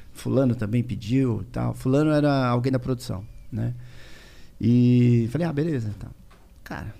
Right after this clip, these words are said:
no meio do ano teve alguma treta, sei lá o que aconteceu, que aí ele falou, "Ó, não é a gente que tem que se adequar à sua agenda, é você que tem que se aje-, adequar à nossa agenda, você tem que ver o que é mais importante pra você."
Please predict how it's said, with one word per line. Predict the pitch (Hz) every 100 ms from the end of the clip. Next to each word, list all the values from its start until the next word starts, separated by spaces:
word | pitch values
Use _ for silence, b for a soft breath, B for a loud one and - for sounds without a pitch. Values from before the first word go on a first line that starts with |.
| -
no | 160
meio | - 139 139 147 170
do | 165 147
ano | 135 147
teve | 147
alguma | 147 143 170 127
treta, | - 117 123 123
sei | -
lá | 127
o |
que | 120
aconteceu, | 123 123 117 120 - 123 127 139 - B B B -
que |
aí | 131
ele | 131
falou, | 165 165
"Ó, | 175 143 90 - b b b b -
não | 151 165
é | 180 180 170
a | 147
gente | 117 160 165 -
que | -
tem | - 143
que |
se | -
adequar | 139 139 - 139
à |
sua | -
agenda, | 123 107 151 190 170
é |
você | 147 147 - 180
que |
tem | - 160
que | 143
se | 143
aje-, | 131 -
adequar | 131 127 127 120 143 131 123
à |
nossa | 127 131 117
agenda, | 117 135 196 190 185 175 B
você | -
tem | - 180
que | 151
ver | 170
o |
que | 175
é | 165
mais | 160 151
importante | 151 151 - 151 -
pra | 143
você." | 123 110 - 170 190 196